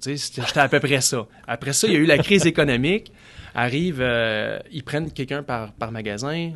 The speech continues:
On se rencontre à Montréal, on est dix magasins. On s'assoit. À la table, il y a les acheteurs, les propriétaires. On a chacun notre tour de rôle. Je suis le dernier. Ça donne que je suis assis là.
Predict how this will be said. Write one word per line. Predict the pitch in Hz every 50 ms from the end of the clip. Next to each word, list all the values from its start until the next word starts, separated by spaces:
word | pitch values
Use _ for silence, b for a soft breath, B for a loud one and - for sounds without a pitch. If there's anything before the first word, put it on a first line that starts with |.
| - -
On | 127 117
se | - -
rencontre | 131 113 107 110 - 139 143 147 147 139 120
à | 113
Montréal, | 110 110 107 104 107 110 127 139 135
on | 113 107
est | 104
dix | 101 123 120 -
magasins. | 127 117 110 107 104 104 110 120 123 135 139 143 147 147 - - -
On | -
s'assoit. | - - 110 - - - 127 131 143 143 - _ _ -
À | 120
la | 117 110
table, | 113 - 131 131 131 123
il |
y | 120 110
a |
les | 107 113 110 117
acheteurs, | 113 107 - - 143 139 143 151 147 147
les | 135 -
propriétaires. | - - 113 - 120 113 107 107 - 131 131 139 143 143 147 147 135
On | 113 113
a | 110
chacun | 107 - 131 127 - 139
notre | 143 127 120 -
tour | - 120 120
de | 113
rôle. | 107 110 156 190
Je | -
suis | - 135
le | 131
dernier. | 131 123 110 113 117 - - -
Ça | 117
donne | 110 117 127
que | 123 123
je | -
suis | - 117
assis | - - - - 117
là. | 135